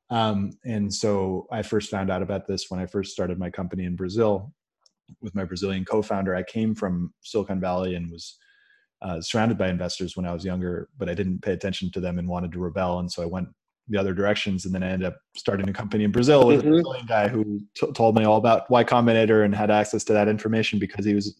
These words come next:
Speaker 2: <laughs>
Speaker 1: uh, and, and he got me very excited about it. Uh, and, and so it's this, it's, it's, it, it, the, the thing that you mentioned is fascinating,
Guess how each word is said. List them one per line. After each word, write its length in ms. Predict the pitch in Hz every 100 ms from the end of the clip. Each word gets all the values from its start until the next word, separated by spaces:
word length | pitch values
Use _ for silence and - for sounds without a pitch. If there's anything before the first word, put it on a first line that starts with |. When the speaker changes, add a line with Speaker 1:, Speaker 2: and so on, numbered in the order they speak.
| 127
Speaker 2:
<laughs> 40 | 113 - 180 - 151 - 135 - - - -
Speaker 1:
uh, 320 | 107 107 101 104
and, 360 | 127 107 107 104
and 160 | 117 107
he 140 | 110
got 180 | 110 104
me 80 | 104
very 240 | 101 107
excited 440 | 104 - 127 123 117
about 260 | 107 101
it. 160 | 98 - _ _ _ -
Uh, 400 | 107 101 101 98 - 113 107
and, 380 | 104 101 95 98 _ _ _ 131
and 260 | 113 104
so 600 | 104 117 107 101 98 95 -
it's 200 | 117 -
this, 500 | - 107 - - - -
it's, 340 | 107 - - -
it's, 440 | 113 - - _ _ _
it, 180 | 127 107
it, 200 | 110 107
the, 300 | 113 107 98 -
the 200 | 104 104
thing 260 | - 139
that 80 | 131
you 100 | 117
mentioned 320 | 113 107 110
is 100 | 98
fascinating, 680 | - 110 117 - 95 90 101